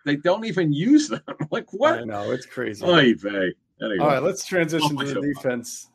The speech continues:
Speaker 2: Uh,
Speaker 1: Yeah.
Speaker 2: first, we'll tell you to check out our friends at P H L Sports Nation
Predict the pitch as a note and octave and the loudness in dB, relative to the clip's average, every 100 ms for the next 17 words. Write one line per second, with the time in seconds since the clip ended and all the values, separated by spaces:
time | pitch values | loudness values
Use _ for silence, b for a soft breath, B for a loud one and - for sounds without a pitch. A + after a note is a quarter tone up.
0 | _ - C3 B2 - D#3 E3+ E3+ D#3+ D3+ | _ -8 -8 -8 -10 -4 -2 0 0 0
1 | B2+ D#3 D3+ C3+ B2 - D#3+ D3+ C3+ B2 | 0 0 2 2 0 0 0 4 4 4
2 | D3 C#3+ A2 - D3+ D3+ B2+ - C#3+ G#2+ | 2 2 -2 -4 -4 -2 -2 -2 -4 -4
3 | - D3+ C#3 C#3 C#3+ C#3 C3 | -6 -2 -2 -2 -4 -4 -6